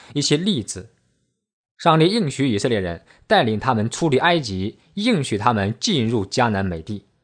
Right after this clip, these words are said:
上帝的应许固然美好，但是以色列百姓他们因为不信，所以不得进去。出埃及的军队呀，除了妇女和孩子，那么另外的男丁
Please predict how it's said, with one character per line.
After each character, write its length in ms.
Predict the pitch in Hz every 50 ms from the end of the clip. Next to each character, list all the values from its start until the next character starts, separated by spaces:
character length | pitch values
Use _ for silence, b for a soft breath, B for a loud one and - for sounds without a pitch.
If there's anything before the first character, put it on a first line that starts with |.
| _ _ _ _ _ _ _ _ _ _ _ _ _
上 220 | - - 233 226
帝 80 | 220 214
的 80 | 196 220
应 180 | 233 202 160
许 160 | 147 - 120
固 240 | 117 - - 214 156
然 180 | 117 104 107 104
美 160 | 98 98 107
好， 320 | 117 - 87 78 - - _ _ _ _ _ _ _ _ _ _ _ _ _ _ _ _ _
但 120 | - 214 -
是 120 | - 156
以 100 | 120 120
色 80 | 117 175
列 100 | 147 123
百 200 | - 92 85 87
姓 240 | - 123 104 98
他 160 | - - - 117
们 180 | 98 95 101
因 140 | 113 131 127
为 200 | 107 98 98 95 - _ _
不 340 | - 104 101 101 113 139 170
信， 420 | - - - 196 147 104 90 - _ _ _ _ _ _ -
所 180 | - - 165
以 160 | 165 131 120 113
不 160 | - - 175
得 460 | - - 98 92 90 92 - - _ _ _ _
进 340 | - - 180 143 101 90 87
去。 380 | - - - 135 101 90 - _ _ _ _ _ _ _ _ _ _ _ _ _ _ _ _ _ _ _ _ _ _ -
出 180 | - - 160
埃 260 | 180 - 180 185 185
及 100 | 180 -
的 120 | 117 104 98
军 340 | - - 170 156 151 151 151
队 200 | 180 143 95 87
呀， 200 | 82 78 - _ B B B B B B
除 160 | B - - 147
了 100 | 151 143
妇 240 | 139 - - 226 170
女 140 | 127 107 98
和 160 | 92 - 95
孩 260 | 92 - - 98 107
子， 300 | 120 117 110 101 90 -
那 100 | - 113
么 100 | 107 110
另 200 | 123 160 165 127
外 100 | 127 123
的 120 | 101 101 95
男 280 | 92 92 95 113 147
丁 260 | 151 175 175 180 170